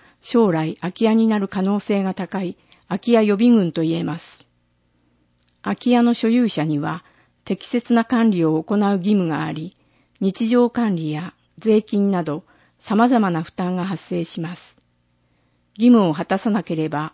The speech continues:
法律に基づき相応の罰則を課せられる場合もあります。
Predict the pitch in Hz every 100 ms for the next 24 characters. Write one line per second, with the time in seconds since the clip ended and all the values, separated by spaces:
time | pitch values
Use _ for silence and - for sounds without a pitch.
0 | _ - 233 233 226 233 220 214 202 196
1 | 202 - 165 170 - _ _ - 240 240
2 | 233 220 220 208 202 - 214 - 202 196
3 | 208 208 214 214 185 160 175 175 175 170
4 | 160 160 165 175 - _